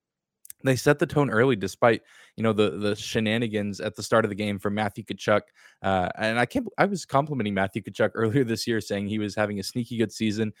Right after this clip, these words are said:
Uh, and he's just been an absolute pest this series so far. And maybe that's just the role he has to play. I mean, y-, you even look at the N B A. I feel like you can identify, you know, a villain for every playoff series for every team,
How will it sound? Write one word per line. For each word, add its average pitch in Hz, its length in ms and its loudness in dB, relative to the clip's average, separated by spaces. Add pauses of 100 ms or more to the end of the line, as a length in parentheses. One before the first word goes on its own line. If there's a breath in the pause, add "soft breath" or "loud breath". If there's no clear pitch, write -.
(200 soft breath)
Uh, 95 60 0
and 95 120 0
he's 131 140 -4
just 220 180 -6
been 196 120 0
an 127 60 0
absolute 113 540 2
pest - 360 2
this 120 180 -2
series 90 260 0
so 92 160 0
far. 87 220 0
And 87 100 -4
maybe 104 200 -2
that's - 280 0
just - 260 -2 (360 soft breath)
the 113 80 4
role 104 240 8
he 117 140 2
has 113 180 6
to - 80 -4
play. 110 300 4
I 98 40 4
mean, 92 280 -2
y-, 104 80 -6
you 110 260 -2
even 110 240 2
look 104 180 2
at - 100 -12
the 104 100 -2
N 107 100 0
B 95 140 0
A. 98 200 2
I 95 60 -2
feel 113 160 0
like 98 160 0
you 107 120 -4
can 101 220 -2 (360 soft breath)
identify, 104 540 2
you 101 140 2
know, 95 160 4
a 95 80 4
villain 101 440 2
for 101 180 -2
every 104 380 0
playoff 117 360 4
series 101 380 -2
for 101 140 0
every 113 260 2
team, 131 340 -4